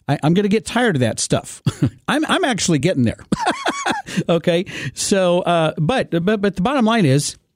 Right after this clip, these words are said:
you move into independent living, you let your hair down,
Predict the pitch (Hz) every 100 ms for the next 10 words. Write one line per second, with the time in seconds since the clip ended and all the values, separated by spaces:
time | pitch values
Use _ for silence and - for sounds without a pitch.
0 | _ _ _ _ _ - 139 160 185 151
1 | 160 180 180 180 160 170 196 202 - -
2 | 120 143 123 113 180 180 180 190